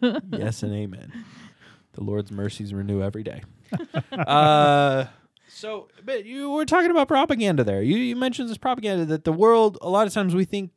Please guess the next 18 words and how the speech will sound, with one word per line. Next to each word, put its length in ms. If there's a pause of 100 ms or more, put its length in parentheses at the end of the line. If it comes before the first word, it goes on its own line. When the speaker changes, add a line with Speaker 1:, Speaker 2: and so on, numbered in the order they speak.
(100)
Speaker 1:
most 400
people, 420 (1120)
uh, 380
if 180
you 120
ask 280
them, 240 (2000)
would 260
respond, 600
"Yeah, 160
no, 220
actually, 300
I 40
think 160
the 60
world's 220
getting 180
worse." 340